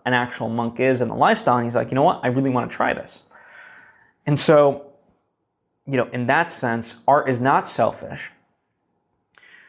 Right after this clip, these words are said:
You know, what we, we each have our own perspective in life. We each live a life that is uniquely our own.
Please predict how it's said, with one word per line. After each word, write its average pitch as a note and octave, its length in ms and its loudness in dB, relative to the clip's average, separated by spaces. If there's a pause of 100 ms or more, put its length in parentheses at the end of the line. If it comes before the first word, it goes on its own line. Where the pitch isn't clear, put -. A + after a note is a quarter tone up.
(200)
You C3+ 60 -2
know, A#2+ 80 2
what C#3 380 2
we, D3+ 220 0
we E3 460 -2
each E3 360 0
have C#3+ 380 2
our B2+ 180 2
own B2+ 120 0
perspective A2+ 500 -4
in G#2+ 100 -6
life. A2 260 -8
We B2+ 100 -2
each C3+ 420 -6 (260)
live C3+ 240 4
a C#3 60 4
life A#2+ 520 2
that A#2+ 220 2
is A#2 180 -2
uniquely B2+ 600 -2
our A#2+ 260 2
own. A2+ 360 -6